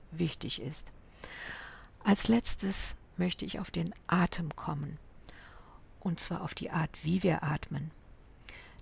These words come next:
Denn es ist sehr wichtig und bedeutsam, dass wir sanft, langsam und bewusst atmen, immer wieder, wenn wir dran denken,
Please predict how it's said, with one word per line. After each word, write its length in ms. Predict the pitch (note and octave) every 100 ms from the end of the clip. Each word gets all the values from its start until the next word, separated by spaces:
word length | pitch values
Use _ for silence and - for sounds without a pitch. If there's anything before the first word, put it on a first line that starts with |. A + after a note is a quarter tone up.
| -
Denn 120 | E3
es 160 | D#3+
ist 320 | - - - -
sehr 340 | F#3+ A#3 A#3+ - -
wichtig 640 | E3 E3+ G3 - D3+ E3 -
und 120 | D#3+
bedeutsam, 920 | - - E3+ G3 - - D3+ E3+ G3 - - - - - - - - - - - - - -
dass 220 | F3 -
wir 180 | D#3 D3+
sanft, 840 | D3+ D#3+ F#3 A3+ - - - - - - - - -
langsam 880 | E3+ F3+ F3+ G3 A3 G#3 F3 E3+
und 240 | F#3 F3 -
bewusst 720 | E3+ D#3+ E3 G#3+ - - - -
atmen, 560 | D#3 D3+ - C3 - - -
immer 320 | G3 A#3 A3+
wieder, 240 | F#3+ F3
wenn 200 | E3 E3
wir 140 | D#3+ D#3+
dran 320 | D3+ D#3 D3+
denken, 540 | D#3 D3+ C#3+ - C3+